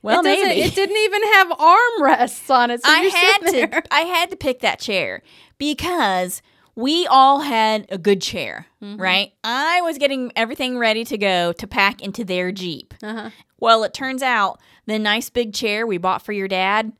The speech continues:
Speaker 1: wouldn't fit. So I was in a hurry. I had to leave one chair behind. That
Speaker 2: Mm.
Speaker 1: meant there were only two chairs.
Speaker 2: Right, plus that little baby one.
Speaker 1: R-, well, your parents fortunately put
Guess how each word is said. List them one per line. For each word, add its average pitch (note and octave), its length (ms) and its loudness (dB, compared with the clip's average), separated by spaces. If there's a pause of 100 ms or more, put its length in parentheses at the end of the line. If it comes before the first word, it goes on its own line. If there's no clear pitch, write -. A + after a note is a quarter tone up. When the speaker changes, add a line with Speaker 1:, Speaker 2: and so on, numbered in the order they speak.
(160)
Speaker 1:
wouldn't F#3+ 360 -4
fit. - 460 -12 (240)
So G#3 460 2 (180)
I A3+ 240 4
was A#3 160 0
in B3 80 0
a B3 60 -2
hurry. G#3+ 500 -8 (100)
I A#3 140 4
had C#4 280 -4
to A3+ 100 -8
leave A3+ 400 -6
one G#3 260 -4
chair A3+ 340 -4
behind. D#3+ 560 -14 (160)
That A3+ 260 0
Speaker 2:
Mm. A3 40 -12
Speaker 1:
meant G#3+ 320 -6
there G#3 180 -4
were G3 120 -6
only G3+ 260 -8
two C4 240 -10
chairs. G3 680 -6 (100)
Speaker 2:
Right, G3 300 -12
plus G3+ 200 -14
that F#3+ 200 -14
little G3 180 -12
baby F#3 340 -14
one. F3 220 -20 (340)
Speaker 1:
R-, A3+ 280 -2
well, A#3 480 2 (360)
your A3+ 200 -2
parents D4 420 -6
fortunately G3 640 -10
put G#3 320 -6